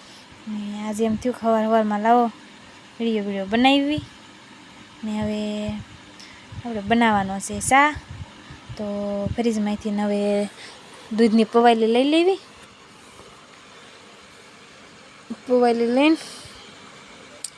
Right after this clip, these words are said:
આ છે અમારું ફ્રીજ, એમાં પડી છે પવાલી. તો હવે લઈ લઈશું. તો હવે વહી જઈશું ફટાફટ ચા બનાવવા. તો હવે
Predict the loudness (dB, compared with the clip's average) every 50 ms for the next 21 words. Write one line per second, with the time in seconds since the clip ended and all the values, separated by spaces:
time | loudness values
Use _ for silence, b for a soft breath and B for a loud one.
0 | -20 -6 0 2 2 2 2 0 0 2 2 0 0 0 0 -2 -2 -2 -4 -4
1 | 0 2 4 6 6 6 6 4 2 0 0 0 0 0 0 0 0 -2 -2 -2
2 | -2 -2 0 0 0 0 4 6 6 6 6 6 4 4 2 0 -2 -4 -8 -18
3 | -20 -20 -20 -20 -20 -20 -20 -20 -16 -8 -2 0 2 4 6 6 6 4 2 0
4 | 0 -2 -2 -2 -4 -6 -8 -16 -20 -20 -20 -20 -20 -20 -20 -20 -20 -20 -20 -20
5 | -20 -20 -20 -20 -20 -20 -20 -20 -20 -20 -20 -20 -20 -20 -20 -20 -20 -20 -20 -20
6 | -20 -18 -16 -14 -12 -10 -6 -4 -2 -2 -2 -2 -2 -2 -2 -2 -4 -4 -4 -4
7 | -4 -2 0 0 2 2 0 -4 -4 -4 -4 -2 -2 -2 -2 -2 -8 -10 -8 -2
8 | 0 0 2 2 0 -2 -2 -4 -4 -4 -6 -8 -8 -14 -20 -20 -20 -20 -20 -20
9 | -20 -20 -20 -20 -20 -20 -20 -20 -20 -20 -20 -20 -20 -20 -20 -20 -20 -20 -20 -20
10 | -20 -20 -20 -20 -20 -20 -20 -20 -20 -20 -20 -20 -20 -20 -20 -20 -20 -20 -20 -20
11 | -20 -20 -20 -20 -20 -20 -20 -20 -20 -20 -20 -20 -20 -20 -20 -20 -20 -20 -20 -20
12 | -20 -20 -20 -20 -20 -20 -20 -20 -20 -20 -20 -20 -20 -20 -20 -20 -20 -20 -20 -20
13 | -20 -20 -20 -20 -20 -20 -20 -14 -12 -10 -10 -8 -8 -6 -4 -4 -2 -2 -2 -4
14 | -6 -8